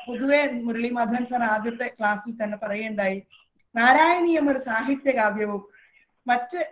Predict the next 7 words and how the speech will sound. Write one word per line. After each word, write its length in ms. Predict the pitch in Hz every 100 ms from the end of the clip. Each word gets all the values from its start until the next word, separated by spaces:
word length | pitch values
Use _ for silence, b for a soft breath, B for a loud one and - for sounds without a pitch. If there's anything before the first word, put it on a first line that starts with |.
| 247
ഉള്ളതൊക്കെ 420 | 247 247 233 240
ഒരു, 420 | 233 226 233 233 -
ആ, 40 | 240 - 214 233 220 - -
പ്രബന്ധങ്ങൾ 680 | 233 247 247 277 269 247
വേറെ, 300 | 220 214 220 -
മറ്റുള്ളത് 520 | 220 - 262 226 220
ഒരു 420 | 233 220 214 -